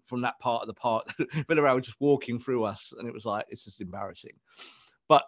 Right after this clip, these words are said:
I don't think we're gonna see Aston Villa playing, uh, Unai ball from the back.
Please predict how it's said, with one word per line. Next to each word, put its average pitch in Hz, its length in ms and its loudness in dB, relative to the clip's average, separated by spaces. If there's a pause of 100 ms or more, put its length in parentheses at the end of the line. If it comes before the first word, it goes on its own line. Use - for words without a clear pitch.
I 156 80 8
don't 180 280 10
think 175 140 6
we're 160 100 4
gonna 156 140 6
see 156 160 4
Aston 135 340 2
Villa 117 480 4 (120)
playing, 113 640 0 (140)
uh, 113 360 2 (120)
Unai 120 340 2
ball 113 320 0 (200)
from 110 160 0
the 104 80 -6
back. 107 360 -4